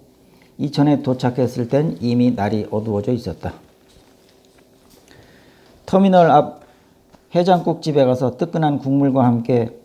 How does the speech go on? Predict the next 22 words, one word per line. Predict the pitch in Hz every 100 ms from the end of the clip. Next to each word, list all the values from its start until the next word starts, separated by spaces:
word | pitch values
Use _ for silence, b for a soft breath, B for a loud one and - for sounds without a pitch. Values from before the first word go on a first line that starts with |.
| -
든든한 | 127 131 135
식사를 | 120 - 135 127
마치고는 | 113 104 117 117 117 107
찜질방까지 | 151 147 139 131 117 120 120 113 -
삼점오 | 143 143 139 110 113
킬로미터를 | 127 123 120 123 123
걸었다. | 117 87 - 85 - _ _ b b b b b b b -
이번에는 | 151 165 156 147 135 -
이색적인 | 135 139 160 - - 139 139 131 127
숙소인 | 151 - 131 127 120 120 -
찜질방에서 | 160 151 147 131 113 113
자기로 | 110 104 104
한 | 104
것이다. | 98 87 87 85 _ _ _ _
네이버 | 117 135 135 131
지도를 | 131 127 123
켜놓고 | 113 127 120 120 120 113 - -
내비게이션이 | 113 127 135 131 131 135
안내하는 | 120 123 131 127 117
대로 | 113 117
터덜터덜 | - 127 131 127 131 123
걸었다. | 98 92 -